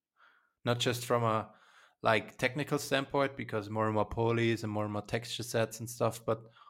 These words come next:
also from a design standpoint, um, do you see, like, s-,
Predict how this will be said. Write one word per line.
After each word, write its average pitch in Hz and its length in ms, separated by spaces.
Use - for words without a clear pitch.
also 127 220
from 120 200
a 117 60
design 117 400
standpoint, 104 640
um, 101 400
do 113 60
you 110 80
see, 113 220
like, 104 260
s-, - 240